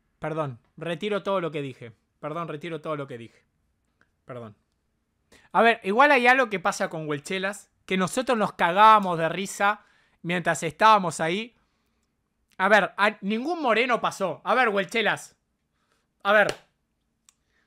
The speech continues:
No sabía que eras tan basada. Igual, Huelchelas es re buena onda. Hay mucha gente tirándole hate en el video. Yo ayer estaba viendo los comentarios.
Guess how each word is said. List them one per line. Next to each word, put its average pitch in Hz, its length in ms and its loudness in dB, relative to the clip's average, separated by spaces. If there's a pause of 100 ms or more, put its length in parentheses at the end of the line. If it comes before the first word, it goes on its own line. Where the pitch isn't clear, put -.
(920)
No 214 200 -2
sabía 233 320 0
que - 80 -8
eras 185 160 0
tan 185 160 -2
basada. 131 520 -6 (240)
Igual, 240 340 2
Huelchelas 208 460 -4
es 202 100 -2
re 180 60 -4
buena 175 280 -4
onda. 151 300 -8
Hay 247 160 0
mucha 285 220 -4
gente 233 300 -6
tirándole 196 520 -6
hate 202 220 -6
en 185 100 -6
el 156 80 -8
video. 175 480 -4 (300)
Yo - 120 -6
ayer 220 200 -6
estaba 202 260 -2
viendo 202 220 -4
los 160 100 -6
comentarios. 185 800 -6